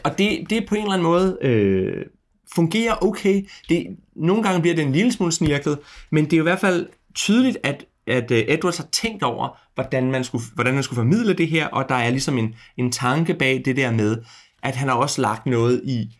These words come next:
hvem er det egentlig, der er, der har ansvaret her, og hvem er det, der har,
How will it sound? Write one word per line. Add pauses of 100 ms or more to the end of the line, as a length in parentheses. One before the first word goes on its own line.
hvem
er
det
egentlig,
der
er,
der
har
ansvaret
her,
og
hvem
er
det,
der
har,